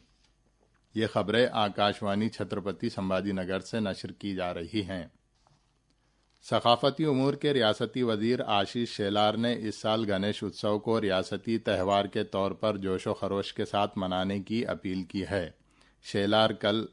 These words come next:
गणेश के गांव के नाम से मशहूर पैन में वाक़े हमरापुर में मूर्ति साजों की मुख्तलिफ तंजीमों की तरफ से मुनक़दा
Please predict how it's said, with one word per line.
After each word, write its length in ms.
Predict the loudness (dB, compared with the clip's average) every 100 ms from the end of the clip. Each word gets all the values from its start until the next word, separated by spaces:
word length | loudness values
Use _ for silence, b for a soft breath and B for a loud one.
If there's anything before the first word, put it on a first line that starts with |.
| -6
गणेश 400 | -2 0 -2 -4
के 220 | 0 0
गांव 280 | 2 2 2
के 160 | 2 0
नाम 220 | 0 0
से 140 | -2
मशहूर 420 | -4 -4 -2 -2 -2 -2
पैन 200 | 0 0
में 160 | 0 2
वाक़े 360 | 2 2 0 0
हमरापुर 600 | 0 0 0 0 0 0
में 140 | 0
मूर्ति 460 | 0 -2 -4 -4 -4
साजों 420 | 0 0 0 -4
की 240 | -4 -4 -2
मुख्तलिफ 480 | -6 -6 -4 -4 -4
तंजीमों 520 | -6 -2 -2 0 -2
की 140 | -4 -6
तरफ 240 | -4 -4
से 140 | -4 -4
मुनक़दा 560 | -2 -4 -4 0 0